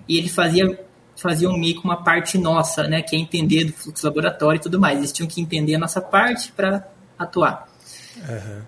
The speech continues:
Speaker 1: Então, eu me formei em dois mil e doze e aí fui fazer, é, estágios em laboratórios, é,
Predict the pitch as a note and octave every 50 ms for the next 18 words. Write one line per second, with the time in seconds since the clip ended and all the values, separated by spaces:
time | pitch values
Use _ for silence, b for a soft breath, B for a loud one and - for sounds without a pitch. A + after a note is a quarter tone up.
0 | - _ _ _ _ _ _ - G3 F#3+ F#3+ G3 F#3+ F#3+ G#3 G#3 G#3+ G#3+ G#3 G#3+
1 | A3 G#3 G3+ G3+ G3+ G3+ G3+ G3 G3 - - - F3+ F3 F3+ F3+ E3+ F3 G3 F#3+
2 | G3 G3+ A#3 C4 C4 C4 C4 - - - - A#3 A#3 A3+ A3+ B3+ C4 - - C4
3 | A#3 - A#3 G#3+ G3+ G3+ G3 F#3+ F3+ - - D3+ F3+ E3+ E3 D#3+ D#3 D#3 D3+ D3+
4 | - E3 D#3 - - - D#3+ E3 F#3 G#3+ G#3 F#3+ F3 D#3 C#3+ C#3+ D#3 D#3 D3+ D3+
5 | D3 C#3+ D3 C#3+ D3 - D#3 D3+ D3 D3+ D3 D3 D3 - - C#3+ C#3+ E3 G3 G3+
6 | G3 F3+ E3 D#3 D3+ D3 C#3+ - - - _ _ _ _ _ _ _ _ _ _
7 | - - - - - - - - D#3 D3+ D3+ D3+ D#3 D#3 D#3 D#3 D3+ D3+ C#3+ D3
8 | D3